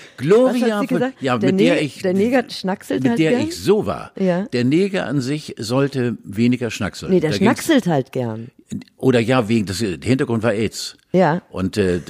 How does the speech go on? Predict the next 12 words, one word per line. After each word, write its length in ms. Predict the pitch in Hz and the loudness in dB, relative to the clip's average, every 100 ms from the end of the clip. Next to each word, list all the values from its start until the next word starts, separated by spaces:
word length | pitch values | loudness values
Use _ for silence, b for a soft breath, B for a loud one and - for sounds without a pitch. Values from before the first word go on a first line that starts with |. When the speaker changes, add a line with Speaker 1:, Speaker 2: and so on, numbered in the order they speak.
| 80 | -6
Speaker 2:
eben, 240 | 87 95 | -4 -4
und, 300 | - 92 - | -4 -4 -4
äh, 140 | 87 - | -6 -6
ist 180 | - | -10
unfassbar. 400 | - - 78 - B B B B | -8 -8 -10 -12 B B B B
Und 40 | 180 | 0
Speaker 1:
Das 60 | |
Speaker 2:
die 100 | 214 202 | 2 4
Speaker 1:
waren 140 | 196 | 6
die 60 | 196 | 6
Speaker 2:
Fürstin, 180 | 214 165 | 6 4
Speaker 1:
achtziger. 340 | 196 175 160 | 4 4 2